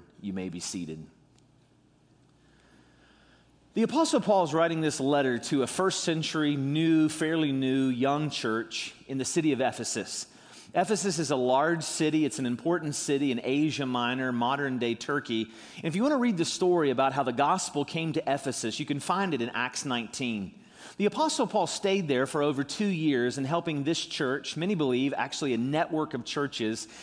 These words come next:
get established in the faith and begin to grow. Some time passed, and the Apostle Paul writes back to the church or churches that he loved, and he's telling them, he's, he's warning them, he's giving them instruction on how they can live the Christian life.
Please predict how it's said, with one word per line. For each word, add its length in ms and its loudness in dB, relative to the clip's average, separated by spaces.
get 140 2
established 800 0
in 140 -4
the 80 -2
faith 560 0
and 160 -4
begin 340 -2
to 120 -10
grow. 420 -2
Some 280 2
time 320 2
passed, 460 0
and 100 -4
the 40 2
Apostle 380 0
Paul 260 2
writes 440 0
back 320 0
to 80 -2
the 120 -2
church 420 -4
or 40 -4
churches 520 -4
that 140 -2
he 140 -6
loved, 560 2
and 100 -2
he's 140 0
telling 460 0
them, 240 0
he's, 200 -2
he's 180 2
warning 580 0
them, 240 0
he's 140 -2
giving 240 2
them 160 2
instruction 1080 -2
on 140 2
how 400 0
they 160 2
can 140 -4
live 280 2
the 80 0
Christian 440 -4
life. 500 -2